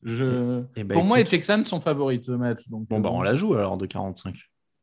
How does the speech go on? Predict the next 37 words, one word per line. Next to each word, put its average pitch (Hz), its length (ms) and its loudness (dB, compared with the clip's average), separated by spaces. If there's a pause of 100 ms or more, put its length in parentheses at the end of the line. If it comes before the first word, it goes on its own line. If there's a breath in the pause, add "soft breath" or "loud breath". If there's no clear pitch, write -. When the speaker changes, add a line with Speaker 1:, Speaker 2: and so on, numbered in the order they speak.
(180)
Speaker 1:
Ah 120 60 4
bah 117 460 6
oui, 180 180 4
surtout 220 340 0
qu'après, 220 440 4
euh, 180 100 6
par 165 220 -2
contre, 240 200 -4
c'est 160 120 -2
pas 185 120 0
terrible. 170 380 -2
Il - 40 -4
y - 20 2
a 131 40 0
plein 135 220 -2
de 185 140 0
petites 160 360 -10
cotes, 180 360 2
euh, 139 420 0
c'est 131 180 -12
pas, 160 460 -8
c'est - 60 -10
pas 110 80 -2
Speaker 2:
Alors, 107 160 0
Speaker 1:
extraordinaire. 123 280 -2
Speaker 2:
qu'est-ce - 120 -10
que 131 260 4
tu, 151 320 -2
eh, 117 220 -10
les, 131 320 -4
Washington 185 560 2
est 143 60 2
quand 127 100 0
même 127 160 2
à 104 80 0
trois 120 200 -2
trente-cinq. 180 560 -4